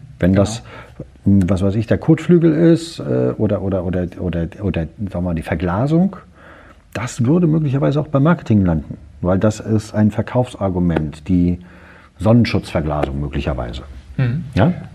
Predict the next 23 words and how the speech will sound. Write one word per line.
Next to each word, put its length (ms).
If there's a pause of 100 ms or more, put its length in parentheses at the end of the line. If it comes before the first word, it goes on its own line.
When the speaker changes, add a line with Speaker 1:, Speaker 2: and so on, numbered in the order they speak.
(120)
Speaker 2:
Wenn, 280
wenn 100
ich 140
jetzt, 340
ähm, 540 (340)
mir 320
das, 340
das 200
vorstelle, 680 (1400)
das 160
eine 320
ist, 260
also 160
man 200
hat 100
dann 180
eine, 400
eine 160
beliebige 480
Menge, 320 (120)
Menge 260
von 200
Datenquellen, 840